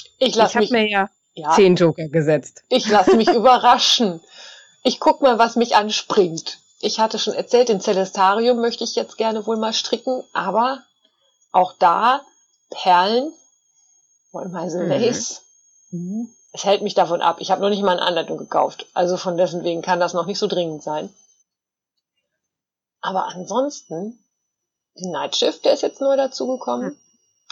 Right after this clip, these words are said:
Speaker 1: Ich möchte mein Iridium fertig machen, dann werden mal den Syrian Sweater, dann werden meine ganzen Pips mal abgearbeitet. Ähm, ansonsten gucke ich mal, ob ich vielleicht wirklich die anvisierten zwölf Designs fertig kriege. Aber im Moment küsst mich die Muse so gar nicht.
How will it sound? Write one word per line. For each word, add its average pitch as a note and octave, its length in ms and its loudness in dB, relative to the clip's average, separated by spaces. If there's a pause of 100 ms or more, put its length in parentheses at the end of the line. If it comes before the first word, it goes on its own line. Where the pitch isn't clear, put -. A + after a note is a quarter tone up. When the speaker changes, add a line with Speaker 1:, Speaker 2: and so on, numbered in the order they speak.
Speaker 1:
Ich - 200 -4
möchte E3 260 -2
mein D3+ 180 -4
Iridium F#3+ 500 -2
fertig A3+ 400 -2
machen, B3 360 -2
dann E3 160 -4
werden D#3 180 -4
mal D3 340 -2
den E3+ 320 -6
Syrian E3+ 440 0
Sweater, A#3 320 2
dann F3+ 160 2
werden E3 120 -2
meine D#3+ 160 -2
ganzen D#3 220 -8
Pips - 220 -8
mal G#3+ 100 -2
abgearbeitet. - 800 -2 (2000)
Ähm, - 160 -6 (220)
ansonsten A3+ 580 2
gucke - 200 -4
ich D4+ 120 -4
mal, C#4+ 200 4
ob C4+ 100 4
ich C4 140 0
vielleicht B3+ 300 4
wirklich A#3+ 240 -2
die - 140 -4
anvisierten A#3 480 0
zwölf B3+ 260 4
Designs C4 440 0
fertig - 340 0
kriege. E3+ 320 0
Aber E3+ 200 2
im F3+ 80 0
Moment G#3 420 -2
küsst C4 300 -2
mich B3 180 -2
die A#3 100 0
Muse A3 380 2
so F#3 140 4
gar D#3 300 2
nicht. - 480 -2